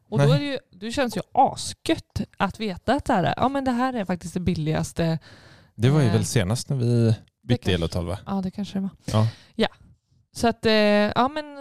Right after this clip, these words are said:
Speaker 1: exempelvis då, försäkringar överlag är ju
Speaker 2: Mm.
Speaker 1: en sådan... Eh, så här.
Speaker 2: Ja, men det finns
Speaker 1: Lägg
Speaker 2: alltid rabatter lite.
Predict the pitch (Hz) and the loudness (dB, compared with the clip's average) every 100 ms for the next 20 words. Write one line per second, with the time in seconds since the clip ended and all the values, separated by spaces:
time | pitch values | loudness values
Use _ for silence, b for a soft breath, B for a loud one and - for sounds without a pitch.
0 | 254 233 233 269 - 294 196 185 277 - | -10 -8 -6 -6 0 0 2 0 0 0
1 | - - 233 226 165 - 185 190 240 214 | -2 0 0 0 0 -2 0 2 4 2
2 | 202 196 185 208 220 - 165 196 175 196 | 2 2 2 2 2 -2 -6 -4 0 2
3 | 190 175 165 165 156 160 165 170 160 151 | 2 0 -4 -8 -8 -6 -6 -4 -4 -4
4 | 151 - - 170 - _ _ _ _ _ | -6 -8 -4 -4 -4 _ _ _ _ _
5 | _ b b 113 113 120 131 233 123 123 | _ b b -2 0 2 2 2 2 0
6 | 104 - - 98 101 95 - _ - 101 | 0 -2 0 2 4 0 -4 _ -4 0
7 | 92 - | 0 -4